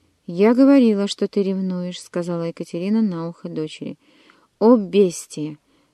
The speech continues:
"Ну что ж, Анриетта", пожав плечами, продолжала она, "забирайте к себе королеву Наварскую". Маргарита, продолжая делать вид, что ищет кого-то глазами, нагнулась к уху подруги и сказала:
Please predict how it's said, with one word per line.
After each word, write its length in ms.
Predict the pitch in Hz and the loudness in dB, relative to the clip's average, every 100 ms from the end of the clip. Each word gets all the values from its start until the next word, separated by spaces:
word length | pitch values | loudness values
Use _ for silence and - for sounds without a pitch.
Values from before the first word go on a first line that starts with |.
| _ | _
"Ну 160 | 220 277 | 4 4
что 280 | - 170 156 | 2 -8 -10
ж, 220 | - - _ _ _ | -14 -20 _ _ _
Анриетта", 800 | 160 170 165 165 156 - - 151 - _ _ - | -6 -2 -2 -2 -4 -8 -16 -16 -16 _ _ -6
пожав 320 | 185 180 180 | -4 -2 -4
плечами, 500 | - 175 - 226 269 | -6 -6 2 6 6
продолжала 600 | 208 170 170 170 170 165 | 4 -4 -6 -6 -6 -6
она, 260 | 160 156 165 | -6 -8 -8
"забирайте 720 | 170 160 160 170 240 254 254 | -8 -6 -4 0 0 0 -4
к 60 | - | -8
себе 320 | - 220 226 | -4 -2 -2
королеву 480 | - 151 143 160 175 | -4 -6 -4 -6 -6
Наварскую". 720 | 156 147 151 151 - 147 151 _ _ _ _ _ _ - _ _ _ _ _ - | -8 -10 -12 -16 -16 -14 -14 _ _ _ _ _ _ -20 _ _ _ _ _ -4
Маргарита, 600 | 214 214 254 285 302 302 | 2 6 8 6 4 2
продолжая 480 | 247 214 208 196 190 | 4 2 2 0 -2
делать 320 | 180 180 175 | -2 -4 -4
вид, 140 | 170 - | -8 -8
что 180 | - | -6
ищет 300 | 170 165 170 | -6 -6 -10
кого-то 320 | - 160 160 160 | -8 -8 -6 -6
глазами, 420 | 170 180 254 277 | -4 2 6 6
нагнулась 540 | 226 170 170 165 165 | 4 0 -8 -8 -10
к 80 | - | -14
уху 160 | - - | -16 -10
подруги 380 | 160 196 220 | -8 -8 -8
и 20 | 208 | -12
сказала: 500 | - 170 160 156 | -10 -12 -12 -12